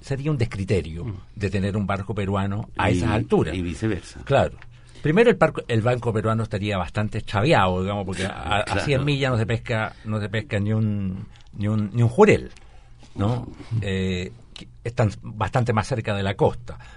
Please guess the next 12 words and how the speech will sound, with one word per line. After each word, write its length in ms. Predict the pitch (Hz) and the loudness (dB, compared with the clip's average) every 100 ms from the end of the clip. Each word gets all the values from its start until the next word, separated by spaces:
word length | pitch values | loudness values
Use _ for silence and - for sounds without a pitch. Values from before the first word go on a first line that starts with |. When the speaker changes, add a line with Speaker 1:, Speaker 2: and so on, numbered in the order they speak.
| - - | -4 6
Speaker 1:
Pero, 440 | 185 185 180 - - | 8 10 8 4 2
pero 200 | 131 120 | 2 2
si 100 | 135 | 0
así 240 | - 220 | 0 0
fuera, 400 | - 127 120 131 | 2 2 2 -2
digamos, 460 | 131 139 156 156 - - | -4 -6 -6 -8 -12 -8
eh, 240 | 107 117 127 | -6 -6 -4
me 180 | 117 | 0
imagino 420 | 117 110 139 143 143 | 2 0 -2 -4 -4
que 160 | 113 - - - - - - | -6 -8 -18 -20 -20 -16 -2
en 140 | 117 | 2
esto 460 | 135 - 139 135 | 2 2 0 0